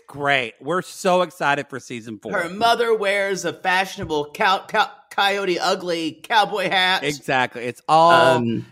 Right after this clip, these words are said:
Speaker 1: happening. But so I, so, <sighs> you know, Chuck says, so they bring up, Chuck says,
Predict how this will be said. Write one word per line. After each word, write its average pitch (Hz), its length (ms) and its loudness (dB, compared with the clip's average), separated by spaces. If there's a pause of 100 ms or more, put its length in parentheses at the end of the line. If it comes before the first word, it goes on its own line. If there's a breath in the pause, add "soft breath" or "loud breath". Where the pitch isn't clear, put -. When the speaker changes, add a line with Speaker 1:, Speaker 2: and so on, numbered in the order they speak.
Speaker 1:
happening. 107 680 -6 (220)
But 190 120 -2
so 247 240 0 (320)
I, 208 340 0 (680 soft breath)
so, 240 380 0 (460 loud breath)
<sighs> - 440 -20
you 190 140 -4
know, 185 160 0
Chuck 233 400 -2
says, 135 560 -2 (720)
so 247 300 2 (540)
they 320 180 -2
bring 226 280 0
up, 151 140 -4
Chuck 233 240 0
says, 160 280 -2